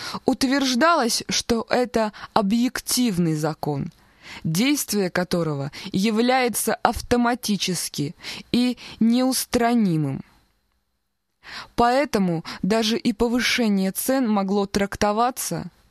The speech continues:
и трактовалось как акция, направлена на повышение благосостояния граждан.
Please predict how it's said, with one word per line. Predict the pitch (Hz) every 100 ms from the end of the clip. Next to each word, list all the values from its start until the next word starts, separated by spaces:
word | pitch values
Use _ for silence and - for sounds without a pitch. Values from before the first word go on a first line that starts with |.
| _ - -
и | 233
трактовалось | 277 277 - 302 269 208 165 139 151 - - -
как | - 196 - -
акция, | 240 269 - - - 151 151 - -
направлена | 208 220 214 233 247 233 202 175 160 143 - - -
на | 208 208 -
повышение | 214 208 226 - - 254 226 180 156 - - -
благосостояния | 220 208 214 214 202 - 208 208 190 180 170 156 - -
граждан. | 175 185 160 147 143 -